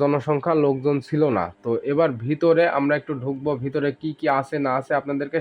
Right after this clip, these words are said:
সাথে নিয়ে দেখব। সবাই আমাদের সাথে থাকবেন, ভিডিওটা পুরাটা দেখবেন। তো আমাদের চ্যানেলে যারা নতুন,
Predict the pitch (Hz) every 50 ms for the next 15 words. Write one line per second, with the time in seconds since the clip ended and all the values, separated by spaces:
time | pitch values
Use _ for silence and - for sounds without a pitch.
0 | - - 131 127 151 147 156 160 160 139 131 113 101 104 95 92 80 - _ _
1 | _ _ _ _ _ _ _ - - 143 143 160 165 151 151 156 156 151 180 170
2 | - 151 143 139 156 - 151 147 143 139 165 165 156 135 143 139 147 147 139 170
3 | 175 - - 151 151 147 131 127 127 107 120 117 98 92 92 87 82 78 _ _
4 | _ - - _ _ _ _ - 131 135 139 151 165 165 175 165 - 170 165 170
5 | 170 170 170 165 160 156 160 156 151 151 151 151 156